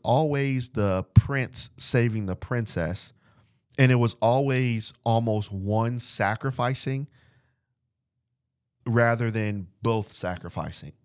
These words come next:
Not to say that there weren't sacrifices, but the majority of the sacrifices was always one-sided. This one was different.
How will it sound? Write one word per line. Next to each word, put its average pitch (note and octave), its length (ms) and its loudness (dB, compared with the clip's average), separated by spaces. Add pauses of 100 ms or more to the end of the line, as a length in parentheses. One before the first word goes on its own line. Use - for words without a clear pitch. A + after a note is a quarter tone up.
(300)
Not C3 200 0
to F3 60 -6
say F3 140 0
that C3+ 160 0
there B2 140 2
weren't A2+ 260 -4
sacrifices, F#2+ 760 0
but F#2+ 200 -2
the G2+ 60 -6
majority A#2 680 0 (400)
of A2 120 4
the G2+ 80 -2
sacrifices A#2 720 2
was F#2+ 160 0
always G2 320 0
one-sided. F2 580 -6 (540)
This B2+ 260 4
one F3+ 220 2
was A#2+ 180 2
different. F#2 360 2